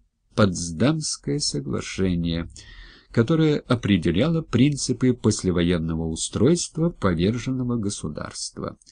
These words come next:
Страна была разделена на оккупационные зоны.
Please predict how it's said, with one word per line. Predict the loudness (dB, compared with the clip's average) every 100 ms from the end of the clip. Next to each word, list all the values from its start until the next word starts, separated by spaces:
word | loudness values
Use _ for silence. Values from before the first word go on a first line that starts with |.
| -20 -20 _ _ _ _ _ _
Страна | 0 6 6 6
была | 6 6 6 6
разделена | 6 6 4 4 4 2
на | 4 4 4 0
оккупационные | -6 -2 -2 0 -2 0 2 4 2 0 2 2
зоны. | 2 4 4 4 -2